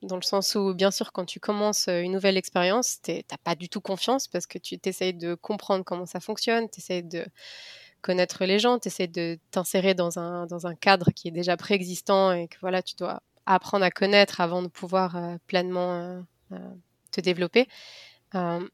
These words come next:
mais je sens que j'aspire beaucoup à, à ce que, euh, ça m-, enfin, premièrement, à, à gagner en confiance en moi et en compréhension. Et ensuite, euh, qu'est-ce que ce moment où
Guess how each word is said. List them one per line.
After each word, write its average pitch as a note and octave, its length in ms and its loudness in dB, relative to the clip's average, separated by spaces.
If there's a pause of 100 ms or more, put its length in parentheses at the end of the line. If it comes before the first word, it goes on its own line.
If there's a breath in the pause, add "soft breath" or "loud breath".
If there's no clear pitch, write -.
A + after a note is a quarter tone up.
(120)
mais F3+ 180 2
je - 80 4
sens A3+ 180 4
que G#3+ 140 4
j'aspire F3+ 380 4
beaucoup G#3 400 2
à, E3 340 6 (120)
à F#3 180 -4
ce - 140 -8 (120)
que, E3+ 420 -6 (580)
euh, - 260 -8 (500)
ça - 200 -2
m-, E3+ 80 -6 (140)
enfin, - 180 -8 (340)
premièrement, A3+ 560 8
à, E3+ 240 8
à F3 160 -2
gagner G3+ 340 8
en F#3 140 4
confiance F#3+ 400 -2
en G3 60 -2
moi F#3+ 380 6
et E3+ 180 4
en E3+ 100 -4
compréhension. F3+ 640 -4 (720 loud breath)
Et F#3+ 160 4
ensuite, - 680 0 (200)
euh, F#3 200 -2
qu'est-ce - 180 -2
que F#3 260 -4 (200)
ce F3 300 -4
moment G#3+ 380 6
où F#3+ 120 2